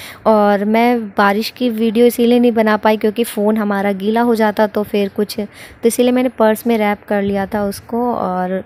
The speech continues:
पॉलीथीन में डाल के। और आप देखिए पीछे से जो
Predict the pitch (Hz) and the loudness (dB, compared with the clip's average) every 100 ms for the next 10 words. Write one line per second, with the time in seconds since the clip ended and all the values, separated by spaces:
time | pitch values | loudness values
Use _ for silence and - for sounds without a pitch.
0 | - 202 196 208 196 196 185 190 240 247 | -6 -4 -2 -4 -4 -4 -4 -6 -6 -8
1 | - - - - - 220 220 214 214 202 | -8 -20 -20 -12 0 2 2 2 0 -2
2 | - 214 220 208 233 233 233 240 | -4 -6 -6 -2 -2 -2 -2 -4